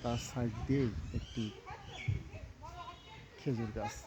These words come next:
আপনারা দেখতে পাচ্ছেন। তার মানে একটি গাছে আল্লাহ ইচ্ছা করলেও আরেকটি গাছ সৃষ্টি করতে পারেন। আপনারা দেখুন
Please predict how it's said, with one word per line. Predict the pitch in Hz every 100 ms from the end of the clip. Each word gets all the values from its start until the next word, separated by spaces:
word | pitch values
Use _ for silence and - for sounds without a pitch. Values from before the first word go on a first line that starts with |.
| -
আপনারা | - 110 104
দেখতে | 113 - 123
পাচ্ছেন। | 120 - 120 - - - - - - - - - - - -
তার | 139 165
মানে | 190 233 240 156
একটি | 147 - 175 143
গাছে | 131 - 226 254 - - -
আল্লাহ | 127 117 120
ইচ্ছা | 117 - 139 139
করলেও | 131 139 240 -
আরেকটি | 113 - 120 117
গাছ | 117 156 - - - - - - - - - -
সৃষ্টি | - 120 - 117
করতে | 117 117 110
পারেন। | 104 110 104 - - - - - - - - - 494 - - - - 110
আপনারা | - 113 110 113
দেখুন | 107 123